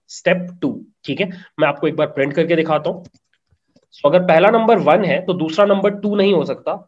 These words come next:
क्योंकि फिर gap one का हो जाएगा। तीस-, दूसरा number three होगा, ये देखो वन और थ्री, इन दोनों के बीच का gap two, five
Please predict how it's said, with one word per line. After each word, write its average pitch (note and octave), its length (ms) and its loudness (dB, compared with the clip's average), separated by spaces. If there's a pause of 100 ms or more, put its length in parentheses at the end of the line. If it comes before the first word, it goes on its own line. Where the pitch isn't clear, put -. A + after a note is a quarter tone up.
(140)
क्योंकि D#3 260 -8
फिर F3+ 100 -4
gap C#3 300 0
one B2+ 200 -4
का E3 100 -2
हो C3 100 0
जाएगा। A2 280 -4
तीस-, - 340 -14
दूसरा C#3+ 240 -6
number F3 380 -2
three E3 220 -8
होगा, G2+ 300 -2 (800)
ये A#2+ 60 -8
देखो G#2+ 260 -14 (440)
वन C3 320 -4
और C#3+ 220 -4
थ्री, - 160 -14 (160)
इन D3+ 100 -4
दोनों D#3+ 180 0
के F3 100 -4
बीच E3+ 220 -6
का F3+ 120 -2
gap F3 340 -2 (300)
two, F#3 100 0 (680)
five D3 320 0